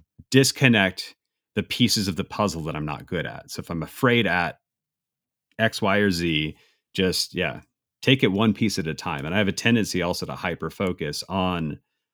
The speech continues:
one thing at a time. And so I don't, um, I don't try to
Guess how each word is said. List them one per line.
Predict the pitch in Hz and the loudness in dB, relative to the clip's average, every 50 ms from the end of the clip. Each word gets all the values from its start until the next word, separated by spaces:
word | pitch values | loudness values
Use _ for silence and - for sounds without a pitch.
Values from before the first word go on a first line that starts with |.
| _ _ | _ _
one | 98 98 98 98 95 82 | 2 4 4 4 4 2
thing | - 104 95 87 85 76 | 2 0 0 0 0 0
at | 76 87 78 65 | 0 -2 0 -2
a | 62 | -4
time. | - - 101 90 76 - - - - _ _ _ _ _ _ | -4 -2 -2 -2 -2 -4 -6 -12 -16 _ _ _ _ _ _
And | 92 95 - | -4 -2 0
so | - 101 87 82 80 78 - - | 0 0 0 2 0 -2 -2 -2
I | 87 92 | -2 0
don't, | 87 95 95 92 85 73 - _ _ _ _ _ _ _ _ _ - | 2 2 2 0 0 -4 -8 _ _ _ _ _ _ _ _ _ -2
um, | 90 87 85 76 71 71 - - | -2 0 0 0 -2 -4 -2 0
I | 101 | 2
don't | 98 101 98 - | 2 4 2 0
try | - - - 104 98 98 95 | -2 -2 0 2 2 2 2
to | 92 - - 98 90 87 82 80 80 80 78 - | 0 -2 -2 -2 0 0 0 -2 -2 -4 -6 -8